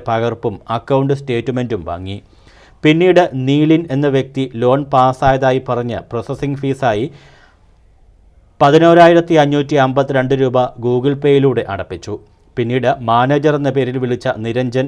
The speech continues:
എന്നയാൾ നാൽപതിനായിരം രൂപ അടയ്ക്കണമെന്ന് ആവശ്യപ്പെട്ടു. ട്രാൻസാക്ഷൻ കുറവിൻ്റെ പേരിലായിരുന്നു ഇത്. പിന്നെ വിളിച്ചിട്ട് ഡോക്യുമെന്റ് എല്ലാം ശരിയല്ലെന്നും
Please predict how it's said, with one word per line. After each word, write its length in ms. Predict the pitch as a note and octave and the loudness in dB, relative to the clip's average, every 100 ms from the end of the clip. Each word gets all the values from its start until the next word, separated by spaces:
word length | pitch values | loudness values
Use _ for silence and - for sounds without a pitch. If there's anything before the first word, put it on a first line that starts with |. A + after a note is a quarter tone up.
| A#2+ | -4
എന്നയാൾ 320 | A#2+ A#2+ F#2+ - A#2 A#2+ | -6 -6 -6 -8 -6 -2
നാൽപതിനായിരം 680 | B2 B2+ C#3+ C#3+ C#3+ D3 C3+ | 0 -2 -4 0 0 0 0
രൂപ 140 | C3+ C3+ | 0 0
അടയ്ക്കണമെന്ന് 480 | B2 A#2+ B2 A#2+ G#2 F2+ F#2+ | 0 -2 -6 -6 -6 -6 -8
ആവശ്യപ്പെട്ടു. 560 | G2 - F#2 G2 A2 A2 - - - - | -8 -12 -12 -10 -8 -10 -12 -18 -14 4
ട്രാൻസാക്ഷൻ 680 | D3+ E3 E3 E3 D#3+ F3+ F3 | 6 6 2 0 0 -4 -2
കുറവിൻ്റെ 360 | E3 D#3 D#3 D3 C#3+ | 0 0 0 -2 0
പേരിലായിരുന്നു 640 | B2+ B2 A#2+ A#2 A2 F#2+ - F#2+ | -2 0 0 0 -4 -8 -14 -10
ഇത്. 140 | F#2+ - _ _ - | -8 -10 _ _ -8
പിന്നെ 200 | A#2+ B2+ | -4 -2
വിളിച്ചിട്ട് 400 | A#2+ A#2 C#3 A#2 C3+ A#2+ | -2 -4 -6 -4 -2 0
ഡോക്യുമെന്റ് 480 | B2 B2 C#3 C#3+ C#3 | -2 -2 -4 -2 0
എല്ലാം 160 | C3+ C#3 | 0 -2
ശരിയല്ലെന്നും 580 | C3+ B2 C3 C3 C3 G#2+ | -6 -4 -2 -2 -4 -6